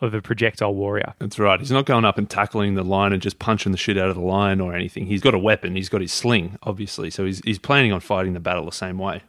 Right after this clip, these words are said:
Speaker 1: So he runs towards Goliath, and because without armor, he's got speed and maneuverability. Like, remember we were saying before, uh, Goliath had a huge spear that he could,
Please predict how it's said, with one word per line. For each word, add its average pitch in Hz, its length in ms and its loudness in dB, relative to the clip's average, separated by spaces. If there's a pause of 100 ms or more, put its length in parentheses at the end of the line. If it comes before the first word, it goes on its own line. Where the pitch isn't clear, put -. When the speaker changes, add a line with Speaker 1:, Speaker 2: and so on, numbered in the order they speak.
(200)
Speaker 1:
So - 160 -2
he 131 100 4
runs 156 360 2
towards 127 320 2
Goliath, 110 500 2
and 117 80 -6
because 123 580 0 (200)
without 127 320 4
armor, 117 500 2
he's 127 160 -4
got 175 160 0
speed 123 380 2
and 117 60 -2
maneuverability. 110 800 0
Like, 117 220 -2
remember 120 200 0
we 107 80 0
were - 20 -2
saying 104 260 -2
before, 127 540 2 (140)
uh, 104 200 2 (400)
Goliath 139 320 4
had 143 140 2
a 113 100 2 (140)
huge 175 340 0
spear 139 360 0
that 110 140 -4
he 123 120 -6
could, 110 340 -4